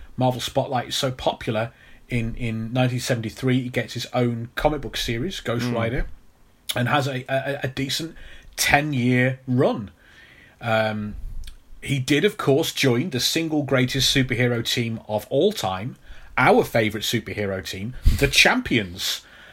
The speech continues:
Speaker 1: Uh, the Champions, of course, are the very natural pairing of Angel and Iceman from the X-Men, <laughs> the Russian spy Black Widow, <laughs> the supernatural Evel Knievel Ghost Rider,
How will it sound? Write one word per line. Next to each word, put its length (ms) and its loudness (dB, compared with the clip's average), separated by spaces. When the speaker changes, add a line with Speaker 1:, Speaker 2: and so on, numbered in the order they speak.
Speaker 1:
Uh, 160 4
the 100 -4
Champions, 460 2
of 100 -4
course, 300 2
are 20 -4
the 80 0
very 160 6
natural 480 2
pairing 560 2
of 220 2
Angel 460 6
and 80 4
Iceman 480 2
from 120 -2
the 120 4
X-Men, 520 0
<laughs> 400 -4
the 80 2
Russian 320 6
spy 320 4
Black 320 2
Widow, 380 6
<laughs> 680 2
the 60 6
supernatural 920 6
Evel 280 4
Knievel 460 2
Ghost 320 2
Rider, 480 4